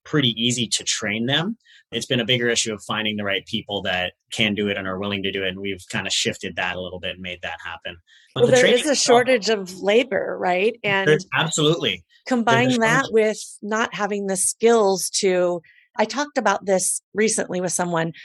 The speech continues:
Speaker 2: not having the skills to know how to write a great job description with not only the duties, but what the outcomes are. And then not having a templated way of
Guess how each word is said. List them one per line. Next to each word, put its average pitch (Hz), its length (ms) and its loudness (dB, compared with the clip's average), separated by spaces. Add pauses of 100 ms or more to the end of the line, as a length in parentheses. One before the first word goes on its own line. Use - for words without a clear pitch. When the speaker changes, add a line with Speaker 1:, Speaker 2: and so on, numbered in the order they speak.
(200)
Speaker 2:
not 277 140 2
having 302 320 2
the 202 80 2
skills 196 680 2
to 202 140 -4
know 190 180 0
how 196 140 -2
to 190 120 0
write 180 260 0 (300)
a 190 80 -2
great 180 460 0
job 165 260 0
description 247 760 -2 (260)
with 226 160 0
not 226 220 4
only 214 300 2
the 175 140 -2
duties, 196 520 0
but - 160 0
what 208 180 0
the 175 160 -2
outcomes 220 520 -2
are. 226 400 0 (420)
And 214 140 2
then 190 240 2 (280)
not 220 320 0
having 202 480 -2
a 175 60 -2
templated 170 1000 0 (380)
way 202 540 4
of 175 400 2